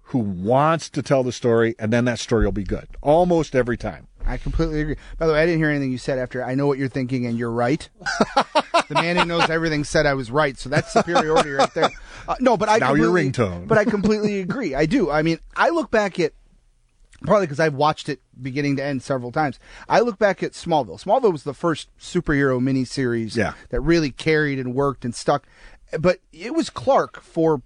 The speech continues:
Speaker 2: s-, five se-, five seasons before you got anybody else that would re-,
Speaker 1: Yeah.
Speaker 2: even remotely be considered a, like, we got the Flash, we got an in-, incarnation of Flash. Then, you know, by season seven, okay, here's, uh, Oliver Queen and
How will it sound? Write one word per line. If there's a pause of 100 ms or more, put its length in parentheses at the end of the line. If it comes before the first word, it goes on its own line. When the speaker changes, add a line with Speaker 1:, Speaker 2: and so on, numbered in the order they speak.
(140)
Speaker 2:
s-,
five
se-,
five
seasons
before
you
got (200)
anybody
else (320)
that
would
re-,
Speaker 1:
Yeah.
Speaker 2:
even
remotely
be
considered
a, (280)
like,
we
got
the
Flash,
we
got
an
in-,
incarnation
of
Flash. (360)
Then,
you
know,
by
season
seven,
okay,
here's, (320)
uh,
Oliver
Queen
and